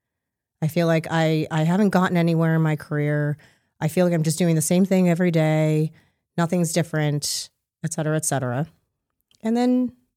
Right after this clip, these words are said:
I have to ask them, "Is that actually true?" You know, it's the same thing. And I think we've all had patients like this where, you know, pa-,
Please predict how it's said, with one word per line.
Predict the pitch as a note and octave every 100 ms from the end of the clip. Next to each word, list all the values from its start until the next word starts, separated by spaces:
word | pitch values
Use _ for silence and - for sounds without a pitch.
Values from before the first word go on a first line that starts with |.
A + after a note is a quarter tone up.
| _ _ _ _ _ _ _ _
I | G3+
have | A#3+ B3
to | F3
ask | E3+ -
them, | E3
"Is | D3
that | E3 F#3
actually | G#3+ - F3 D#3+
true?" | - B3+ - - - _ _ _ _ _ _ -
You | G3+
know, | G3+
it's | G#3
the | A3
same | B3+ C4+
thing. | C4 A3 F#3 D#3+ _ _ _ -
And | F3
I | E3+
think | F#3+
we've | F#3 E3
all | D#3
had | D#3 C#3
patients | C3 C3 C3
like | B2+ C#3
this | - -
where, | D3 C#3+ C#3 C#3 - _ _ _ _ _ _ _ _ _ _ _ _ _ _ _ G#3
you |
know, | F#3
pa-, | F3+ A3+